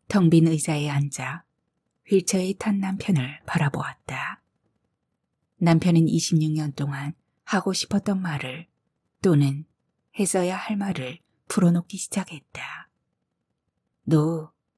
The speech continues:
내가 누군지, 어떻게 살았는지, 어디서 태어났는지, 어디서 누구랑 자랐는지 궁금했지? 그러고 보니 우리 편하게 마주 앉아 이야기를 나눌 시간도 없이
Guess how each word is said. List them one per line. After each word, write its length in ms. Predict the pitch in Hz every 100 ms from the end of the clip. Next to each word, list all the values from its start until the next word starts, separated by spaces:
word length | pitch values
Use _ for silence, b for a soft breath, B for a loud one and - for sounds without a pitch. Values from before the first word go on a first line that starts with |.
| _ _
내가 300 | 180 185 196
누군지, 760 | 190 190 180 160 180 170 147 - _ _ _
어떻게 360 | 156 - 143
살았는지, 840 | 143 165 143 143 139 135 143 143 - _ _ _ _
어디서 400 | 180 170 165 180
태어났는지, 920 | - 190 170 160 147 139 - 147 143 _ _ _ _ -
어디서 400 | 196 180 208 202
누구랑 360 | 190 196 190
자랐는지 920 | 190 185 180 165 147 143 - 147 139 - _ _ -
궁금했지? 920 | - 147 143 151 - - 190 180 - _ _ _ _ _ _ _ _ _ _ _ _ _ -
그러고 320 | 180 165 170
보니 500 | 170 156 160 151 - _
우리 260 | 165 160 160
편하게 360 | 196 175 170
마주 260 | 170 156 165
앉아 460 | 147 143 143 147 _ _ _ _ _
이야기를 440 | 170 165 165 180
나눌 260 | 175 160 165
시간도 380 | - 170 160 156
없이 460 | 143 - 139 147